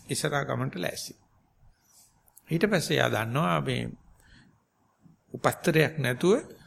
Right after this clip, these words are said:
අනාලම්බිතව අනාරම්මනේ සතිය පවත්වන්න පුළුවන් කියලා. ඒ කෙනා තුළ විතරයි ඔය මේ අනිමිත්ත සමාධිය කියන එක එන්නේ. අනිමිත්ත සතිය ආවට පස්සේ තමයි අනිමිත්ත සමාධිය එන්නේ.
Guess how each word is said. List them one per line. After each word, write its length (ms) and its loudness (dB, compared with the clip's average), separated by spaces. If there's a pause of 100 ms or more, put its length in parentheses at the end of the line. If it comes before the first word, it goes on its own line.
(720)
අනාලම්බිතව 800 2 (800)
අනාරම්මනේ 840 4 (300)
සතිය 320 -2
පවත්වන්න 420 -4
පුළුවන් 280 -10
කියලා. 220 -20 (920)
ඒ 200 4
කෙනා 300 4
තුළ 220 2
විතරයි 480 2
ඔය 200 4 (840)
මේ 340 -6 (1040)
අනිමිත්ත 580 2
සමාධිය 540 4
කියන 200 -6
එක 140 -10
එන්නේ. 220 -8
අනිමිත්ත 420 -2
සතිය 360 0
ආවට 240 2
පස්සේ 200 -2
තමයි 180 -2
අනිමිත්ත 400 -2
සමාධිය 560 2
එන්නේ. 340 -2